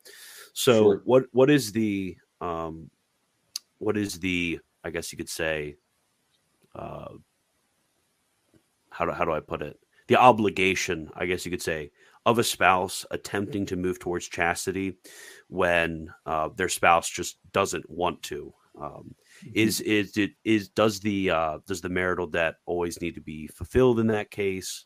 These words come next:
Speaker 1: Uh, what, what, what is, uh, because I, I can just foresee that kind of being, uh, like, half the people out there will be asking, uh,
Speaker 2: Oh,
Speaker 1: how
Speaker 2: yeah.
Speaker 1: that works.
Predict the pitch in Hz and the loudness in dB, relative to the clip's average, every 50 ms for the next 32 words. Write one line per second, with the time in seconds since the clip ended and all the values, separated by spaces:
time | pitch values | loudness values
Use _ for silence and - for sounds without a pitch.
0 | _ _ 85 85 85 85 87 92 98 101 - _ _ _ _ _ _ _ _ - | _ _ -6 -6 -4 -4 -4 -4 -4 -6 -8 _ _ _ _ _ _ _ _ -2
1 | 113 117 - - 113 117 113 110 104 95 92 - - - _ _ 85 82 82 80 | -2 -2 -2 -2 -2 0 0 0 -2 -4 -6 -10 -12 -14 _ _ -8 -8 -8 -8
2 | 80 - _ _ - 110 107 110 117 117 120 117 120 131 - 127 113 104 101 95 | -10 -12 _ _ -8 -6 -2 2 4 4 4 4 2 0 2 0 -2 -2 -2 -6
3 | - - - - 101 90 - - 98 92 87 76 85 85 85 82 76 - _ _ | -8 -10 -6 -6 -6 -4 -4 -4 -4 -4 -4 0 2 4 4 4 2 -2 _ _
4 | - 87 87 87 87 76 80 87 85 80 78 80 76 73 _ _ _ _ _ _ | -4 -2 -2 -2 -2 -6 -6 -8 -6 -6 -8 -10 -12 -14 _ _ _ _ _ _
5 | _ _ _ - - 85 82 - - 90 - - - - 120 101 - - 107 92 | _ _ _ -2 0 0 2 0 -2 -4 -4 -4 2 4 4 4 4 0 -4 -6
6 | 98 92 - 90 82 78 78 - 80 78 76 76 - 80 73 71 76 73 - - | -6 -6 -4 -2 -2 -2 -4 -6 -8 -10 -10 -10 -12 -12 -12 -12 -12 -14 -14 -14
7 | - 73 76 76 80 _ _ _ - - - 104 104 98 95 90 78 71 - 78 | -14 -14 -16 -16 -18 _ _ _ -10 -2 0 2 2 2 0 -2 -4 -8 -12 -16
8 | - - _ | -20 -20 _